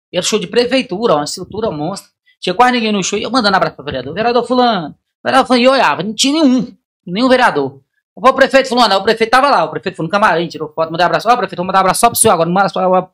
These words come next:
pra nenhum vereador mais. Tem nenhum vereador aqui, não vou mandar abraço pra esse também não." E o prefeito, "É, tá certo." <laughs> E aí o prefeito, "Não vou dar pra vereador, nem lá tá, moço." É que sempre tem aquele povo lá, "Não, tem que mandar abraço, mandar abraço." Ai,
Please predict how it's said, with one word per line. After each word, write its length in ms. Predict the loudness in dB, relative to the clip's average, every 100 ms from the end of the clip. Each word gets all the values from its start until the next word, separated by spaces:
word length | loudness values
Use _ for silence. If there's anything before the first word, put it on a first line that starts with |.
| _ _
pra 120 | 2
nenhum 160 | 4 4
vereador 440 | 4 2 2 2
mais. 300 | 4 2 0 -10 -4
Tem 80 | 0
nenhum 120 | 2
vereador 420 | 4 4 4 0
aqui, 100 | -2
não 60 | -2
vou 40 |
mandar 140 | 2 2
abraço 200 | 2 0
pra 60 | -2
esse 80 |
também 180 | -2 0
não." 80 | 2
E 60 | 2
o 40 |
prefeito, 320 | 2 -4 0 2
"É, 300 | 2 0 0
tá 180 | -2 0
certo." 380 | 2 2 2 2
<laughs> 680 | 2 2 2 2 2 0 2
E 200 | 4 4
aí 120 | 4
o 140 | 2 2
prefeito, 640 | 0 -2 0 0 0 -2 -6 -2 0 2 4
"Não 120 | 2
vou 80 | 2
dar 140 | 0
pra 120 | 2
vereador, 400 | 2 2 2 0 -2
nem 160 | 0
lá 220 | 2 2
tá, 320 | 2 2 2 2
moço." 300 | -4 -8 -16 _ _ -6 0
É 120 | 2
que 140 | 2
sempre 260 | 2 0 0
tem 80 | 0
aquele 220 | 0 -2
povo 180 | -2 0
lá, 160 | 2
"Não, 160 | 2 0
tem 120 | -2
que 20 | 0
mandar 160 | 2
abraço, 280 | 4 0 0
mandar 160 | 0 2
abraço." 320 | 2 2 2
Ai, 300 | 2 0